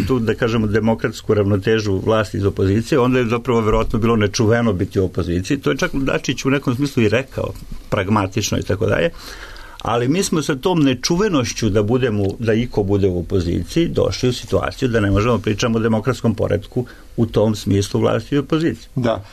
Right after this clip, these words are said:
Speaker 2: E, Mihajlo, gotovo isto i, i, ili slično pitanje. Ako ovo nije nova afera, tek otkrivena i nepoznata, a nije, ona se samo obnavlja,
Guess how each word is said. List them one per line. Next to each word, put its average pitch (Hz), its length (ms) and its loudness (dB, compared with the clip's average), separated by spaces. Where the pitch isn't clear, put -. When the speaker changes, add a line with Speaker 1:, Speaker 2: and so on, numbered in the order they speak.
Speaker 2:
E, 131 40 0
Mihajlo, 127 720 2
gotovo 127 420 2
isto 131 580 2
i, 127 60 4
i, 131 460 6
ili 127 180 4
slično 143 420 2
pitanje. 139 600 2
Ako 127 400 0
ovo 139 220 2
nije 135 280 4
nova 139 340 2
afera, 131 640 2
tek 123 200 0
otkrivena 120 560 2
i 104 60 0
nepoznata, 110 600 0
a 98 80 0
nije, 117 540 2
ona 104 320 0
se 101 160 -2
samo 107 480 0
obnavlja, 127 680 2